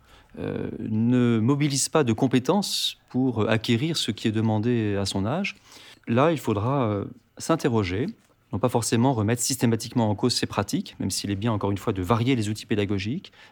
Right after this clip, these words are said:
mais s'interroger sur l'équipement cognitif de l'enfant. Si cet enfant résiste,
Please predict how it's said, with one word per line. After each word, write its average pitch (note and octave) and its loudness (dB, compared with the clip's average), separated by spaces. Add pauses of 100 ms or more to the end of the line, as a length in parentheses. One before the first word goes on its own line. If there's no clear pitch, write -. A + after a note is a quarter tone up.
mais A#2 -2
s'interroger B2+ 0
sur - -2
l'équipement D#3 0
cognitif B2 -2
de A#2+ 2
l'enfant. G#2 -4 (120)
Si - -14
cet - -8
enfant B2+ 0 (500)
résiste, B2+ 0